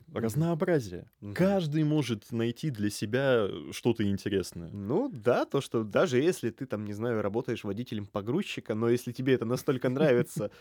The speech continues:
Speaker 2: <laughs>
Speaker 1: что ты
Speaker 2: Приходишь домой,
Speaker 1: прих-
Speaker 2: Евротрак-симулятор запускаешь.
Speaker 1: Зачем Евротрак-симулятор? Есть же симулятор погрузчика.
Speaker 2: А!
Speaker 1: <laughs> Да. Если тебе такое нравится, пожалуйста.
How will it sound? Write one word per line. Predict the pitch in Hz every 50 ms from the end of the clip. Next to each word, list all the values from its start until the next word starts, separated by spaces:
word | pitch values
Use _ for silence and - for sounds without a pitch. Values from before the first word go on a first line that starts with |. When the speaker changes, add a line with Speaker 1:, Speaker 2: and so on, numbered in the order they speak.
| - -
Speaker 2:
<laughs> | - - _
Speaker 1:
что | - -
ты | 208
Speaker 2:
Приходишь | 160 156 - 214 185 160 107
домой, | 107 117 127 131 147 147 123
Speaker 1:
прих- | 113 202 220
Speaker 2:
Евротрак-симулятор | - - 117 113 - - 120 120 - - 117 110 107 101 95 95 104 98
запускаешь. | 98 101 147 143 110 107 - - 127 120 139 131 131 - 120 123
Speaker 1:
Зачем | 120 160 156 - 240 262
Евротрак-симулятор? | 233 190 180 190 190 - 190 175 160 - 196 202 233 233 180 - 139 143
Есть | 151 170 170
же | 147
симулятор | 156 - - 214 196 233 240 240 226 254 277
погрузчика. | - 311 269 294 349 381 349 - - - - - - - - - - - - -
Speaker 2:
А! | 202 233 269 277 247 247 - -
Speaker 1:
<laughs> | 170
Да. | 220 330 381 269 - - - - - - - 466 - - 381 - - - -
Если | 151 185 226 - - 349
тебе | 349 311 339
такое | 349 320 - 339 339 320
нравится, | 330 339 339 302 233 - 214
пожалуйста. | - _ - 160 180 185 185 190 202 196 170 147 127 120 - _ _ 98 90